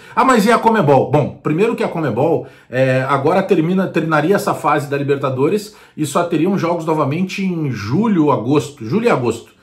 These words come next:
Então daria tempo, por exemplo, pa-, mesmo que a, que a, que a conmebol,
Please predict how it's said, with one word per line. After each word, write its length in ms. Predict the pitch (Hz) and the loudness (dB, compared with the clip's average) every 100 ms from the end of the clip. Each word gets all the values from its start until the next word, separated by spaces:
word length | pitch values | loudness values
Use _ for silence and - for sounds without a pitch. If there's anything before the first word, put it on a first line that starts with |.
| _ _ _ | _ _ _
Então 280 | 131 170 214 | -2 0 2
daria 260 | 202 226 | 4 2
tempo, 240 | 226 202 180 | 2 -2 0
por 100 | 165 | 0
exemplo, 220 | 147 131 | 0 0
pa-, 280 | 180 175 - - | -2 -2 -6 -6
mesmo 420 | 139 214 226 247 | 4 4 4 0
que 140 | 233 208 | 0 0
a, 160 | 175 | 0
que 120 | - | -2
a, 120 | 160 139 | -2 -2
que 140 | - | -2
a 40 | |
conmebol, 600 | 139 160 147 131 139 131 | 0 0 0 0 0 0